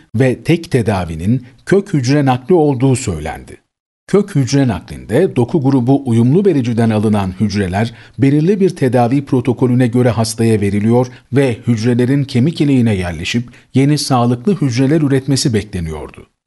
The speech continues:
Akrabalara bakılmıştı. Uyumlu kimse yoktu. Akraba dışı verici taraması başlatıldı.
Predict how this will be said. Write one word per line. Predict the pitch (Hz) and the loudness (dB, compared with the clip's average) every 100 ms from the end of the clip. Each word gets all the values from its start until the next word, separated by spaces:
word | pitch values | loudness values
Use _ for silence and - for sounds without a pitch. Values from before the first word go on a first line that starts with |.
| _ _ _ _ - | _ _ _ _ -4
Akrabalara | 127 175 165 156 151 156 147 | -2 0 2 2 2 2 0
bakılmıştı. | 107 - 92 80 - - - _ _ | -2 -6 -8 -6 -8 -10 -18 _ _
Uyumlu | 123 131 131 160 | 2 4 4 2
kimse | 160 113 104 147 | 0 -2 0 2
yoktu. | 156 156 - - - _ - | 2 0 -6 -16 -18 _ -6
Akraba | 123 - 147 185 196 | -4 0 0 0 0
dışı | 170 170 | 0 0
verici | 143 135 147 | 0 0 0
taraması | 156 127 110 104 95 | 0 0 0 -2 -4
başlatıldı. | 92 - 98 - 95 90 139 160 | -6 -6 -8 -8 -6 -2 0 0